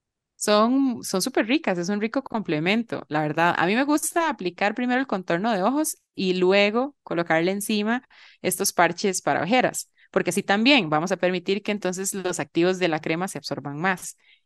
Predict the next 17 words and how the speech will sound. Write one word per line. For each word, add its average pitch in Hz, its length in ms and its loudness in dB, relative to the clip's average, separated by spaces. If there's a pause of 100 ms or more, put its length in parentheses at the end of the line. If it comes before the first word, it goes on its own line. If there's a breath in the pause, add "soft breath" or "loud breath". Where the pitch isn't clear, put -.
(120)
Em, 175 640 2
hay 190 140 4
parchecitos 277 680 0
que - 100 -4
sí 226 220 -2
son 208 200 -2
como 262 200 2
en 285 40 4
papelito, 220 500 2
pero 208 160 4
hay 185 60 6
algunos 233 360 -2
que 220 80 -8
son 220 500 -2
como 285 220 -2
en 202 100 0
hidrogel. 175 680 2